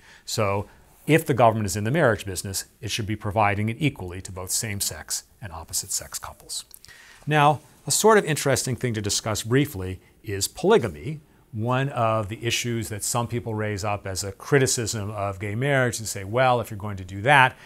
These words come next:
then where does it stop? Okay, why shouldn't the government be in the business of supplying polygamy?"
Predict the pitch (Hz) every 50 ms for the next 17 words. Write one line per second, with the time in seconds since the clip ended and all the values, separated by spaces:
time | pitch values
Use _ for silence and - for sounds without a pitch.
0 | - - - - 95 98 104 117 117 113 107 98 104 98 - - - 131 127 123
1 | 123 120 - - - - 101 98 101 95 - - - - _ _ - 107 104 107
2 | 104 - 113 98 104 104 104 104 101 98 104 101 87 107 104 101 95 92 82 98
3 | 90 - 107 95 - 101 - - 104 - - 98 87 90 92 87 - - 95 78
4 | - - - - _